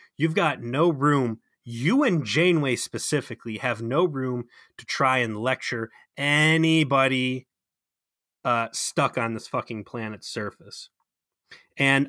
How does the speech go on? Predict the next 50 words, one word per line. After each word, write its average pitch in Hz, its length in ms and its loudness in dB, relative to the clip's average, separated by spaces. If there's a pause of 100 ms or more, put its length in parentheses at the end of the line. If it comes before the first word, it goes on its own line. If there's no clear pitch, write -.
I 160 60 4
wanna 202 200 4
point 127 280 -2
out 110 180 -4
here, 110 360 -6 (220)
they're, 135 300 -6
you 156 160 -4
know, 113 120 2
they're 147 120 2
in 151 120 4
a 123 40 2
lot 123 240 2
of 98 120 -8
daylight. 123 540 0 (1700)
These 196 260 0
uniforms 117 440 2
look 90 140 -8
fucking 95 360 -4
terrible. 95 500 -10
And 123 120 0
I 139 80 4
know 151 140 4
I 135 60 0
keep 127 260 -2
circling 107 460 -2
back, 101 280 -2
and 101 100 -6
I 101 40 -2
know 117 220 2
there's 113 160 -2
a 113 60 2
lot 110 180 2
of - 60 -6
people 113 280 -2
out 104 180 2
there 104 120 2
that 92 140 -4
really 110 280 2
like 101 320 0 (440)
the 110 140 -4
Voyager 101 500 2
jumpsuits, 98 540 -2
but 101 100 -6
with 107 100 -10
the 104 80 -2
command 135 380 2
badges 147 400 2
pulled 143 300 -2
off, 143 360 2
like, 113 280 -2